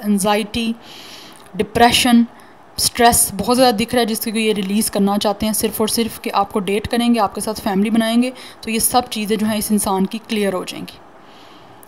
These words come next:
क्योंकि इसलिए ऐसे लग रहा है किस्मत इस person को मौका दे रही है। आपका कर्मा था कहीं ना कहीं जो cleanse करना ज़रूरी था, वो हो चुका है।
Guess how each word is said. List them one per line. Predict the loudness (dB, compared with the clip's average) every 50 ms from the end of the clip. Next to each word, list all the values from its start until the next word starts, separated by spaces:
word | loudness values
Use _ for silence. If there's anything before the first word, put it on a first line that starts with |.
| -20 -12
क्योंकि | -10 -6 -2 0 0
इसलिए | 0 0 0 0 0
ऐसे | 0 2 2
लग | 2 4 4
रहा | 2 0
है | 0 0
किस्मत | 4 6 6 6 6 6
इस | 2 0
person | 0 0 2 2 2 4
को | 4 4
मौका | 4 4 4 2 0 0
दे | 0 -2
रही | -2 0
है। | 0 0
आपका | 0 0 0 -2 -2
कर्मा | 0 0 2 4 4 4 4
था | 4 4 2 2
कहीं | 2 2 2 2
ना | 0 0
कहीं | -2 -2 -2 -2
जो | -2 -4
cleanse | -2 -2 0 0 0
करना | 2 2 0 0 0
ज़रूरी | -2 -4 -4 -4 -4 -4 -4
था, | -4 -4 -6 -6 -8 -12 -20 -20 -20 -18 -6
वो | -4 0
हो | 4 6 6 6
चुका | 6 2 -4 -8 -10
है। | -14